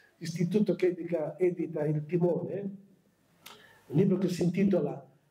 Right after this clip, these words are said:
L'anima c'è e si vede, diciotto prove che l'uomo non è solo materia. È un libro che potete fare vostro, eh, perché è fatto molto bene.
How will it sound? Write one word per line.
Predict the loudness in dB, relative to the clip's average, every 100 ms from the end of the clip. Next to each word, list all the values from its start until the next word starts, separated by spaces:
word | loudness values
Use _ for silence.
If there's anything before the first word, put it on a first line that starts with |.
| _
L'anima | 0 2 2 -2 -2 -2
c'è | -2 -2 -4
e | -4 -6
si | -2 0
vede, | 2 0 -4 -6 -8 -8 -16 _ _ _ _ _ _ _ _ _ _ _
diciotto | -2 2 4 4 0 -2 -2 -2 -4 -12 -2 -2
prove | -2 -2 0 0 0 -2 -6 -6
che | -4
l'uomo | -2 0 0 0 -2
non | -2 -4 -4
è | -6
solo | -4 -2 -2 -2
materia. | -6 -10 -12 -12 -16 -20 -20 _ _ _ _ _ _
È | 0
un |
libro | 2 0
che | -2
potete | -2 -2 -2 -2 -2
fare | -2 -4
vostro, | -4 -6 -12 -10 -6
eh, | -4
perché | -2 -4
è |
fatto | -2 -2 0
molto | -2 -2 -8
bene. | -12 -18